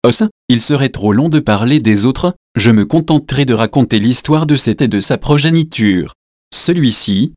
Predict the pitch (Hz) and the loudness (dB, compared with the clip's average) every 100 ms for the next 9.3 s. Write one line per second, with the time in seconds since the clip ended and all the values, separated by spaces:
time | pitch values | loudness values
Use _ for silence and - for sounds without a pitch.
0 | _ - 131 117 143 151 143 165 151 180 | _ -6 -4 -2 0 0 0 2 0 2
1 | 165 95 90 92 113 _ _ 160 143 127 | 0 0 -2 -2 -2 _ _ -2 2 2
2 | 147 131 104 147 147 165 120 107 170 165 | 2 2 2 2 2 2 0 0 0 0
3 | 160 156 135 131 120 95 95 95 147 _ | -2 0 2 2 2 0 -2 -2 -4 _
4 | - 160 156 156 160 165 107 214 - - | -2 -2 0 0 0 0 2 0 0 -2
5 | 101 123 - - 110 101 - 107 101 101 | 0 0 -2 -2 0 0 0 0 0 2
6 | 131 139 147 110 120 143 170 165 113 101 | 2 2 2 0 -2 -2 0 2 2 2
7 | 104 131 180 160 165 156 - 92 135 - | 0 0 0 -2 -2 -2 0 0 0 0
8 | 139 110 90 - _ _ - - 170 180 | -2 0 -2 -6 _ _ -10 -2 0 0
9 | 208 190 151 | -2 -2 -2